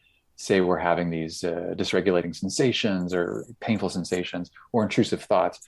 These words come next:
We'll, we'll naturally pay attention to that because of the negativity bias that has to do with our safety and survival. So it actually becomes an important practice to true our attention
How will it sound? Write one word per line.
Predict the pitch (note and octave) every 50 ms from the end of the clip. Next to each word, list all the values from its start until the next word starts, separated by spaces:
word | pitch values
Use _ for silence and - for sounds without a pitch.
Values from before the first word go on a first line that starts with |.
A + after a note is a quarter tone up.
| - - _ _ _ _ _ _ _ _ _ -
We'll, | C#3+ D3+ D#3+ D3+
we'll | C#3+ D3+ D#3+ C#3
naturally | B2+ B2+ C3 D#3 F3+ - - C3 G#2+ G#2 G2
pay | - G#2 G2
attention | F2 - - - F3+ F3 - - A2+ F#2+
to | D#2+
that | F2 E2+ E2+ - - - _ -
because | - G2+ - - - G#2+ G2+ F#2 A2
of | F#2+
the | F#2 G2
negativity | G2+ G2+ F#2 F#2 - F#3 E3+ D#3+ A#2
bias | F2 F2+ E2 F#2+ G#2 - - -
that | - -
has | A2+ A2 - -
to | A2 G#2
do | A2+ A2 G2+
with | G#2 F#2+ F#2
our | F#2 -
safety | - - G2 F#2 - - - G2
and | F#2 F2+ F2 -
survival. | G2+ F2+ F#2+ G2 G2+ G2 F#2 F#2 F#2 - - - - - - - - - _ _ _ _ -
So | - - A2+ G#2
it | G#2+
actually | A2 A#2+ B2 - - C3 A2
becomes | G#2 G#2+ - - - A#2 A2 G#2 G#2 G2+ G2 G2 F#2+ - - -
an | G#2 G2
important | F2+ F2+ - - - B2 A2+ G#2 F#2+ F#2+ G2 - -
practice | - - - G#2 G2 G2 G2 - - - F2+ E2+ - - -
to | - - F#2 - _
true | - - - - - C#3 B2+ A#2+ A#2 A2+
our | G2+ F#2 F2+
attention | F#2 F2+ - - G2 F#2+ - - G#2 F2+ F2 E2+ E2 E2